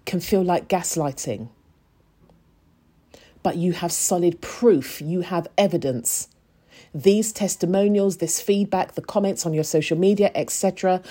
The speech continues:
are evidence of your greatness and the positive impact you are making in the world. Remember, again, four hundred trillion in one chance. You defied those odds.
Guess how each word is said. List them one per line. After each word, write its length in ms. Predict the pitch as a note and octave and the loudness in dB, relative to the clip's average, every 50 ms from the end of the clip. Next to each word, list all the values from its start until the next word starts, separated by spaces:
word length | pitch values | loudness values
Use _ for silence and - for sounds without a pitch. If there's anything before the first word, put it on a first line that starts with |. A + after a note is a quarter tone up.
| - - - - | -20 -20 -8 -4
are 220 | - F3 E3 - - | -2 -2 -2 2 2
evidence 580 | - A#3+ A3+ A3+ G#3+ E3 D#3 C#3+ D#3 F3+ - - | 4 4 4 4 2 2 2 0 0 -2 -2 -2
of 200 | - - D3+ E3 | -2 -2 2 2
your 160 | E3+ E3+ F3 | 2 2 2
greatness 600 | E3 F3 F#3 F#3+ F#3 - D#3 D3 D3+ D#3+ - - - - - - | 2 0 0 0 -2 -2 -2 -4 -2 -4 -6 -8 -12 -16 -10 -6
and 120 | E3+ E3+ | -2 -2
the 60 | D#3+ | -2
positive 520 | - - - A3 G3 G#3+ G#3+ - A3 G#3+ - - | -2 -2 -2 -2 -2 -2 -2 0 -2 -2 0 0
impact 440 | G3+ G#3 G3+ G3+ F3 D#3+ - - - | -2 -2 -2 -2 -4 -6 -6 -6 -4
you 80 | F3+ E3+ | -2 -2
are 60 | D#3+ | 0
making 520 | E3+ E3+ F3 F3+ F#3+ F#3 - G3+ F#3+ F#3+ | 2 2 2 2 0 0 -2 -2 -2 -2
in 220 | - - F3+ F3 E3+ | -2 -2 -2 0 0
the 100 | E3+ D#3+ | 0 0
world. 520 | D#3 D#3+ D3+ C3+ A#2+ A2+ A#2 B2 B2 - _ _ _ _ _ _ _ _ _ _ _ _ _ _ _ _ _ _ _ _ _ _ _ _ _ _ _ _ _ _ _ _ _ _ _ _ _ _ - - | 2 2 2 2 2 0 -2 -4 -8 -12 _ _ _ _ _ _ _ _ _ _ _ _ _ _ _ _ _ _ _ _ _ _ _ _ _ _ _ _ _ _ _ _ _ _ _ _ _ _ -18 -6
Remember, 760 | - D#3 F3 F3 F3 F#3+ G3+ G#3 G#3 F#3+ D#3+ D3 A2 F#2 - - _ _ _ _ _ _ - | 0 2 4 4 6 6 6 6 6 6 6 4 4 2 0 -6 _ _ _ _ _ _ -4
again, 640 | D3+ D3 A#2+ F#3+ G3+ G#3 F#3+ D#3+ C#3 C3+ C3 C3 - _ - - - - _ | -4 4 6 8 8 8 8 4 2 -2 -6 -10 -12 _ -20 -20 -20 -20 _
four 400 | - - - - G#3 G3+ G3+ G3+ | -18 -2 2 4 6 6 4 4
hundred 420 | G3 G#3 G3 G3 F#3+ F#3+ F#3+ F#3+ | 2 2 2 2 2 2 0 0
trillion 500 | - - A3 F#3+ F#3 F3+ F#3 F3+ F3 E3+ | -2 -2 0 2 2 4 4 4 4 2
in 280 | - - E3+ D#3+ D#3+ D3+ | 0 -2 -2 0 0 0
one 400 | D3 E3+ F3 E3 E3+ E3+ E3+ E3+ _ _ - | 0 0 2 0 0 -2 -4 -8 _ _ -6
chance. 500 | - - F3+ D3+ C#3 A#2+ - - - E3 | -4 -2 -2 -2 -4 -4 -6 -8 -6 -6
You 80 | E3 | -4
defied 480 | - E3 D#3+ - - G3 F#3+ F#3+ F#3 F#3 | -4 -4 -4 -2 -2 -2 0 0 0 0
those 240 | F3+ E3 E3+ E3 - - | 2 2 0 0 0 0
odds. 440 | F3 D3+ B2 A#2+ A2+ - - - | 0 0 0 -2 -4 -6 -8 -10